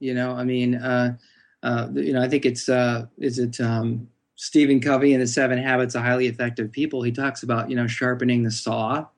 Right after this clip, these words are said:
You know, I mean, uh, this is a profession. Uh, this is a, a, a business. Uh, I, I take it very seriously.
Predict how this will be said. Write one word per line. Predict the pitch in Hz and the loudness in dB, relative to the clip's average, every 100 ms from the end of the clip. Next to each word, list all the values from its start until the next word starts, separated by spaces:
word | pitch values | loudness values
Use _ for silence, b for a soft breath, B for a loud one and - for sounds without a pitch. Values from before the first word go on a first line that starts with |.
| _ | _
You | 120 | -2
know, | 113 | -2
I | 110 127 | 2 4
mean, | 131 123 123 B B B B B | 6 4 2 B B B B B
uh, | 123 123 117 117 - | 2 4 6 4 -2
this | - 160 170 | 2 2 6
is | 220 | 4
a | 190 | 4
profession. | - 139 - 135 139 - 110 104 107 - | 2 -2 0 0 0 -2 -6 -8 -12 -6
Uh, | 117 | 0
this | 127 139 | 0 0
is | 160 135 | -2 2
a, | 127 117 | 2 2
a, | 123 120 120 | -2 -2 -4
a | |
business. | 117 135 135 151 165 - | 0 4 6 4 4 2
Uh, | 123 110 | -2 0
I, | 120 123 117 | 0 0 0
I | 131 | 0
take | 135 139 | 2 2
it | 120 | 2
very | 117 123 131 | 2 4 4
seriously. | 123 - 120 127 139 156 160 175 | 2 0 4 4 4 4 4 4